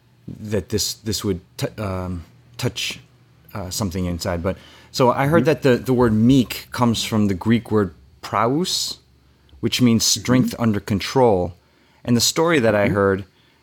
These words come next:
Speaker 1: is that apparently the ancient Greeks would bring wild stallions down from the mountains to be trained. And then depending on their temperament, they, some would be used for farming, some would be used for,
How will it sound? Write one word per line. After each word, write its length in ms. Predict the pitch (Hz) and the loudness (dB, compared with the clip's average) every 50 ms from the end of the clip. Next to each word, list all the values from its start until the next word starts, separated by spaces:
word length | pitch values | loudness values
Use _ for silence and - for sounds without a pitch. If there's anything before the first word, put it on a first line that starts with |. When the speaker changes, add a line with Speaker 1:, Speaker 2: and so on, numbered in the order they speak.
| - | -6
Speaker 1:
is 160 | - 117 104 | -4 -4 0
that 160 | 104 120 110 110 | 0 2 0 0
apparently 400 | - - 147 147 139 117 131 123 | 0 0 0 0 2 2 2 2
the 180 | 101 131 - | 0 0 0
ancient 320 | 131 139 127 - 147 120 - | 0 0 2 2 0 -2 -2
Greeks 320 | - 127 127 110 - - | 0 0 -2 0 -2 -2
would 140 | 117 104 87 | -4 -4 0
bring 360 | - 113 117 117 113 107 101 | 0 2 2 2 2 2 2
wild 340 | 104 110 120 127 131 123 - | 0 0 2 2 0 0 -2
stallions 560 | - - 127 117 117 123 117 107 98 92 87 | -4 -2 0 0 0 0 -2 -2 -4 -4 -6
down 480 | - - 110 110 110 107 101 95 92 85 _ _ _ _ _ _ | -4 -2 0 0 0 0 0 -2 -4 -8 _ _ _ _ _ _
from 160 | - 117 113 | -2 0 0
the 40 | 104 | 2
mountains 440 | 98 101 104 110 113 - 101 92 - | 2 0 0 0 0 -2 -4 -6 -4
to 100 | - 101 | -6 -4
be 120 | 87 95 | -4 -4
trained. 500 | 90 - - 120 107 104 95 90 87 85 - _ _ _ _ _ _ _ _ | -6 -4 -2 -2 0 0 0 -2 -4 -6 -10 _ _ _ _ _ _ _ _
And 100 | - 110 | -4 -2
then 100 | 110 104 | 0 0
depending 360 | 95 98 - - 127 127 131 120 | -2 -2 -2 0 2 2 4 4
on 100 | 120 117 | 4 2
their 100 | 113 101 | 2 0
temperament, 680 | - - - 131 127 - 117 107 104 104 101 - - | -2 -4 -4 -4 -2 0 0 0 0 0 -2 -4 -4
they, 260 | - 107 104 104 104 | 0 2 2 2 2
some 220 | 101 - - 139 123 | 0 0 2 2 4
would 140 | 123 113 104 | 4 2 2
be 60 | 113 | 2
used 200 | 110 113 107 - | 0 0 0 -2
for 80 | - | -6
farming, 560 | - - - 127 123 123 123 127 123 123 123 120 | -8 -4 -2 0 0 0 0 0 -2 -2 -4 -4
some 180 | - - 113 | -4 -2 -2
would 140 | 110 107 92 | -2 -2 -2
be 60 | 98 | -4
used 260 | 98 104 104 95 - | -4 -4 -4 -6 -6
for, 320 | - - 104 98 95 95 | -6 -2 0 0 0 0